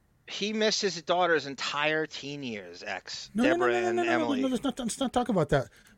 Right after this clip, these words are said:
Speaker 2: Remember, he had that, that basement with that gigantic
Speaker 1: Yeah,
Speaker 2: fish
Speaker 1: that's
Speaker 2: tank?
Speaker 1: what I'm saying. He was in his
Speaker 2: Yeah,
Speaker 1: that's
Speaker 2: and he would lock himself down there when the internet became a thing. And then he's like, "Oh, I was, you know, I was jerking off to blah, blah, blah." And Ashley,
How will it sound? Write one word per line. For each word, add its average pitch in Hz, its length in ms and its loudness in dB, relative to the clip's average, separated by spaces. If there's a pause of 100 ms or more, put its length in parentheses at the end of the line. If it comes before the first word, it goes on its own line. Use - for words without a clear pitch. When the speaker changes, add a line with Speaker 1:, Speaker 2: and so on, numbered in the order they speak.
Speaker 2:
Remember, 185 580 4
he 160 180 2
had 151 260 4
that, 151 180 6 (400)
that 131 300 2
basement 170 460 2
with 151 120 0
that 123 120 -2
gigantic 139 540 -2
Speaker 1:
Yeah, 220 100 8
Speaker 2:
fish 302 100 8
Speaker 1:
that's 131 100 8 (120)
Speaker 2:
tank? - 40 2
Speaker 1:
what 175 60 6
I'm 160 100 4
saying. 196 280 6
He 123 80 2
was 123 140 -2
in 139 80 0
his 131 120 -4
Speaker 2:
Yeah, 175 200 6
Speaker 1:
that's 147 180 2
Speaker 2:
and 151 240 6
he 151 160 4
would 156 140 6
lock 143 260 2
himself 170 320 2
down 151 240 2
there 165 240 4 (260)
when 147 120 0
the 135 60 -2
internet 151 380 0
became 160 300 2
a 165 40 2
thing. 175 300 2 (560)
And 147 120 0
then 147 140 2
he's 143 140 2
like, 123 180 -4
"Oh, - 240 2
I - 100 -2
was, 57 240 -6
you 60 120 -8
know, 53 220 -14 (460)
I - 20 -12
was 120 80 -8
jerking 139 320 -4
off 151 200 -4
to 139 220 4
blah, 143 160 -2
blah, 139 160 -2
blah." 147 240 0
And 127 340 0
Ashley, 139 480 0